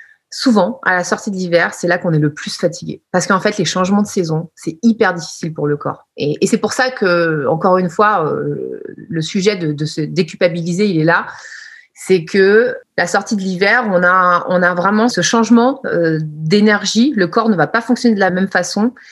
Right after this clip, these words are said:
Donc, faut vraiment savoir s'écouter et ne pas se dire, « OK, maintenant il fait beau, j'ai plus d'excuses, il faut que j'aille dehors, il faut que je fasse du sport. » C'est OK, non, c'est comment je me sens. Euh, peut-être que je suis en baisse d'énergie.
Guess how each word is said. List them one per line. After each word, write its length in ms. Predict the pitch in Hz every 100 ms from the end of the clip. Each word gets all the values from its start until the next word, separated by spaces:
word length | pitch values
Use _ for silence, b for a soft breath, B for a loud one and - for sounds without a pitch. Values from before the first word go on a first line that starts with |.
| B 185
Donc, 120 | 190
faut 120 | 226
vraiment 260 | 226 254 285
savoir 380 | 247 208 180
s'écouter 520 | - 185 208 160 165 - B B B
et 60 |
ne 80 | 196
pas 200 | 247 240
se 60 | 208
dire, « 220 | 254 214
OK, 160 | 220 220 185
maintenant 300 | 202 254 254
il 140 | 247
fait 160 | 240 196
beau, 400 | 196 254 277 -
j'ai 160 | 175 190
plus 180 | - 262
d'excuses, 500 | 240 - - 240 233
il 100 | 165
faut 120 | -
que 60 | 226
j'aille 160 | 214
dehors, 400 | 180 185 196 233 220
il 80 | 170
faut 140 | 220
que 100 | 220
je 80 | -
fasse 160 | 196 175
du 100 | 175
sport. » 320 | - 160 - B B B B
C'est 300 | - 175 -
OK, 140 | 196 170
non, 140 | 139 -
c'est 200 | - 143
comment 300 | - 226 240
je 120 | 226
me 80 | 214
sens. 420 | 214 226 233 254 B B B B
Euh, 200 | 175 170
peut-être 300 | 165 - 220
que 100 | 220
je 80 | -
suis 120 | 208
en 100 | 190
baisse 200 | 190 190
d'énergie. 680 | 196 190 185 185 202 226